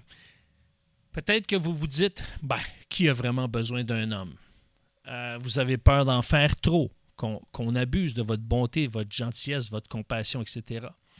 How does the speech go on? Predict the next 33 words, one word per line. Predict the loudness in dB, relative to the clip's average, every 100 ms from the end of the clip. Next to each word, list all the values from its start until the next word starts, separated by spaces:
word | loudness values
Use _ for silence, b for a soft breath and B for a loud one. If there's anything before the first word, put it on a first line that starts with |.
| B B B B
Euh, | -6 -4 -2 -4 -6
vous | -8 -6
êtes | -6 -10 -20 _ _
peut-être | -12 -6 -6 -4
à, | -6 -6 -10 b b
à | -4
un | -2
âge | 2 2 2
où | -2
est-ce | -4
que, « | -4 0
Ah, | 0
mes | 2 0
enfants | 0 0 0
ont | 2
tellement | 2 2 2
besoin | 4 2 2 2
de |
moi, | 2 2 0
je | 0
me | 0
concentre | 0 -2 -2 -4 -4
sur | -2
mes | 0 0
enfants. » | -2 -4 -8 -10 _ B B B B 2
Ou, « | 2 4
Ah, | 2 0 -2 -12
si | -6 -4 -4 -4 -4 -4 -4 -6
je, | -8 -10 -14 -10
j'ai | -2
un | 0 0
autre | -2 -4
conjoint, | -2 2 2 2 -2 -2 -4